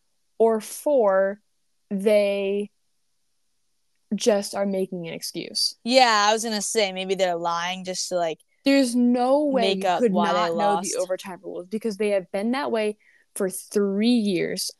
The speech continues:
Speaker 1: Austin
Speaker 2: Which I
Speaker 1: Matthews
Speaker 2: really
Speaker 1: just
Speaker 2: think
Speaker 1: scored.
Speaker 2: I know, <laughs> I just saw the real notification.
Speaker 1: <laughs>
Speaker 2: Um, I,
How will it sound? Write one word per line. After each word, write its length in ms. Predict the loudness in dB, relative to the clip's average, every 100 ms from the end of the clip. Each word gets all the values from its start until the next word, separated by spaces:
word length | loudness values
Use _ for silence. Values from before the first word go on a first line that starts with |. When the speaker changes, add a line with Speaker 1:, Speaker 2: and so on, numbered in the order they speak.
| 2
Speaker 1:
Austin 220 | 4 4
Speaker 2:
Which 160 | 2
I 140 | 4 4
Speaker 1:
Matthews 120 | 4
Speaker 2:
really 240 | 4 4 2
Speaker 1:
just 120 | 2
Speaker 2:
think 240 | 0 -2
Speaker 1:
scored. 180 | -6 -6 -8 -12 _ 2
Speaker 2:
I 160 | 4
know, 100 | 4
<laughs> 100 | 2
I 40 | 0
just 260 | 0 0
saw 120 | 4 6
the 120 | 6
real 240 | 6 4 4
notification. 800 | 0 -2 -4 -4 0 0 2 0
Speaker 1:
<laughs> 40 | 2 4 6 6 6
Speaker 2:
Um, 280 | 6 6 0 -10 -8 -8 -10 _ _ -4
I, 200 | -2